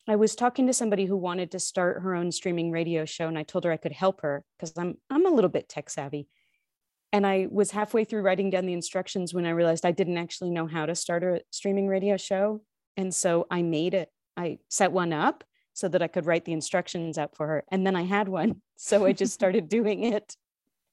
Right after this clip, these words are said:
<laughs> once a week. Um, started having this call-in chat show on the Brain Injury Radio Network.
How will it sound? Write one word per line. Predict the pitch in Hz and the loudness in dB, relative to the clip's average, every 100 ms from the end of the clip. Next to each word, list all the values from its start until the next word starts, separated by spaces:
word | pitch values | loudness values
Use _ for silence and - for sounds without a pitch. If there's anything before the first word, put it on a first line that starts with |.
| _ | _
<laughs> | _ _ _ - 466 381 247 | _ _ _ -10 -6 -4 0
once | 269 254 - | 2 2 0
a | 240 | -2
week. | 208 220 302 _ - _ _ _ _ 403 392 320 - | -2 0 -2 _ -20 _ _ _ _ -4 -4 -4 -6
Um, | 190 190 208 214 | -4 -2 -4 -4
started | 254 247 254 | 0 2 2
having | 247 254 | 0 -2
this | 269 | -2
call-in | - 220 208 233 233 220 214 190 | -4 -2 0 0 -2 -4 -6 -8
chat | - 214 - | -4 -4 -6
show | - 170 170 | -6 -2 0
on | 165 175 | -2 -2
the | 170 | -4
Brain | 160 170 175 | -4 -4 -4
Injury | 180 175 170 165 | -8 -6 -6 -4
Radio | 170 175 156 | -4 -2 -4
Network. | 151 143 156 147 | -4 -4 -4 -4